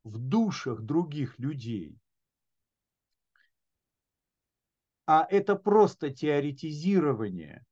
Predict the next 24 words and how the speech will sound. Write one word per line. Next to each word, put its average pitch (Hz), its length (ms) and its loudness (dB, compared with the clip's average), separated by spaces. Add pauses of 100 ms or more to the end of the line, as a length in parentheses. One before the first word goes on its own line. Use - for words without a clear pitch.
(180)
и 185 160 0
тем 190 360 -2
более, 165 560 0
если 170 480 -2
ты 214 200 2
говоришь 165 840 0
что-то, - 680 0 (180)
но 160 200 2
сам 233 680 2 (160)
далек 185 520 4
от 151 220 -6
того, 160 340 0
чтобы 131 580 -2 (240)
это 139 360 -4
исполнять, 156 760 -2 (720)
вот 139 300 -2 (640)
тогда 170 720 2
сдержанность 131 960 0
в - 60 -20
словах 160 480 0
даже 185 360 0
в 190 140 -2
этом 147 320 0
случае 123 880 -4